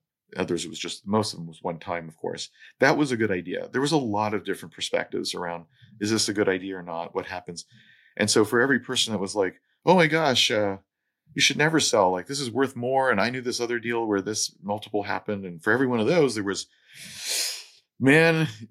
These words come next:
when this kind of thing comes by, you take it. Like, you know, this other thing happened where the deal fell through and the this and that, and 'cause the sponsor, you know, the,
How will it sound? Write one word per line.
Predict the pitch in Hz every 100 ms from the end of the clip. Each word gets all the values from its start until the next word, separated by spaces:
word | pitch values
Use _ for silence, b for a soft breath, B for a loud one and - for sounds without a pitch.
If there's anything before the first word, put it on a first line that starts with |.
| -
when | 117 135
this | 156
kind | - 160
of | 151
thing | 151 156
comes | 151 139
by, | 120 135 135 143
you | 127 113 120
take | 131 127 120
it. | 85 -
Like, | 98 107 98
you | 104
know, | 95
this | 101 180
other | 151 175 160
thing | 139
happened | 123 117 113 113
where | 110 110
the | 107 107
deal | 95 110
fell | - 110
through | - - 98 104 107
and | 107 107
the | 104
this | 98 104
and | 113 101
that, | 95 98
and | 95 B B B
'cause | - 113
the | 117
sponsor, | - 101 101 - 107 92 -
you | 104
know, | 92 95 -
the, | -